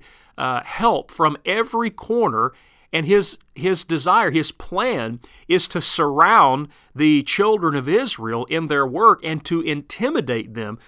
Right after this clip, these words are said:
He threatened them, this whole group threatened them with physical harm. They, they threatened to attack the city. He wanted to intimidate them into stopping the work. In fact, he does this again.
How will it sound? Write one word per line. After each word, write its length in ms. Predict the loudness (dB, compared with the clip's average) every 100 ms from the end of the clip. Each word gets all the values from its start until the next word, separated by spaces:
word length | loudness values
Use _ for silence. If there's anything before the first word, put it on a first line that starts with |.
| _ _
He 160 | -4 -4
threatened 580 | -4 -2 4 4 4 -4
them, 240 | -2 -2
this 180 | -2 -4
whole 260 | -4 -8 -6
group 360 | -2 -2 -2
threatened 580 | -10 -6 2 2 2 -2
them 220 | -2 0
with 220 | -2 -4 -6
physical 500 | -4 -2 -4 -2 -4
harm. 400 | -2 2 4 4
They, 200 | 0 -4 -6 -4
they 120 | -2
threatened 480 | 0 4 4 4 -4
to 120 | -2
attack 540 | -4 -4 0 0 0 -8
the 100 | -6
city. 480 | -4 -4 -6 -8 -12 _ _ _ _ -8
He 140 | -4
wanted 380 | -2 0 0 0
to 80 | -4
intimidate 680 | -4 -4 -2 -2 -4 -6
them 200 | -6 -8
into 240 | -8 -10 -6
stopping 680 | -6 -2 0 0 -4 -8 -8
the 120 | -10
work. 460 | -6 -6 -6 _ -20 _ _ _ _ _ _ _ _ _ -6
In 120 | -6
fact, 300 | 2 2 2
he 140 | -2 0
does 320 | 0 0 -2
this 240 | -4 -4
again. 420 | -4 -6 -6 -10